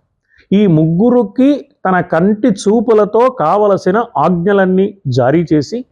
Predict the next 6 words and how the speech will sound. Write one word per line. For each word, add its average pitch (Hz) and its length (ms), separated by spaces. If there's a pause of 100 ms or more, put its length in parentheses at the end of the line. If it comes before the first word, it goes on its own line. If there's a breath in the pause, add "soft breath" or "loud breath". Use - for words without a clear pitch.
(580)
వారి 151 260
చేత 196 300 (260 soft breath)
సృష్టి, 220 520
స్థితి, 185 500
లయ 202 200
కార్యక్రమాలను 180 1040